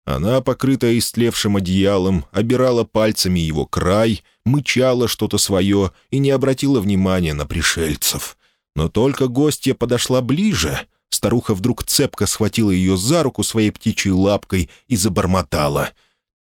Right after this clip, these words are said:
"Ты! Ты!"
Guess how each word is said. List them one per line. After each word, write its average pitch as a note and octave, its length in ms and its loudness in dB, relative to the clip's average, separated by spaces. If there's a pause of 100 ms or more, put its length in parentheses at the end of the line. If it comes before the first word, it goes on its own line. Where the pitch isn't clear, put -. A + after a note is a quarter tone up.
(280)
"Ты! F3 840 2 (1300)
Ты!" E3 1300 0